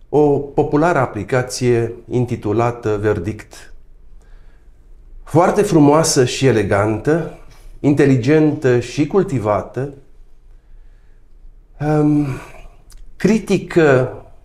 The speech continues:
și adesea incomodă, plină de umor și adesea sarcastică, peste toate extrem de lucidă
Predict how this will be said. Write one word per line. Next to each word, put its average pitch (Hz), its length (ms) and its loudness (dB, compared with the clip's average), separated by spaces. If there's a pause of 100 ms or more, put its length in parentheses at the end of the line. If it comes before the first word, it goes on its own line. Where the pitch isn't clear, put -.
(200)
și - 260 -4
adesea 113 540 2
incomodă, 143 1000 0 (1080)
plină 160 280 4
de 123 120 2
umor 113 540 2
și - 180 -8
adesea 92 440 -4
sarcastică, 117 1040 -6 (1700)
peste 208 300 2
toate 170 760 2 (1160)
extrem 139 420 2
de 117 100 4
lucidă 165 760 0